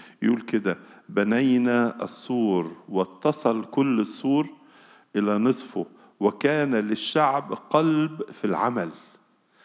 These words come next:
كان بيشتغل بجدية، حامي. عايز أقول لك الجدية هنا يعني الوقت له قيمة. يعني ممكن الحاجة دي أعملها في أسبوع، ممكن أعملها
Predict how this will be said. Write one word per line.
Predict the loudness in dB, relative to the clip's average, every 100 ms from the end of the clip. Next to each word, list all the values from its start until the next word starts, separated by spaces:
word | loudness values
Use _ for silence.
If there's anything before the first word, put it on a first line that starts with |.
| _
كان | -16
بيشتغل | -10 -8 -6 -8
بجدية، | -10 -12 -4 0 0 -2 -6 -18 -20 _ _ -20 -10
حامي. | 0 2 4 4 0 -8 -20 _ _ _ _ _ _ _ _ _ _ -20 -20 -14 2
عايز | 4 6
أقول | 8 8
لك | 6 2
الجدية | 2 4 4 4 4 4
هنا | 4 4 4 2 -6 -14 0
يعني | 0 2 2
الوقت | 4 6 4 4 2
له | 4 4
قيمة. | 0 0 2 2 0 -4 -20 _ _ _ _ _ _ -20 -12 2
يعني | 4 4
ممكن | 4 2
الحاجة | 2 2 4
دي | 4
أعملها | 4 4 2 4 4 2 -6 -20 -4
في | 0
أسبوع، | 0 0 2 4 4 0 -6
ممكن | -6 -2 -2
أعملها | -2 -2 -2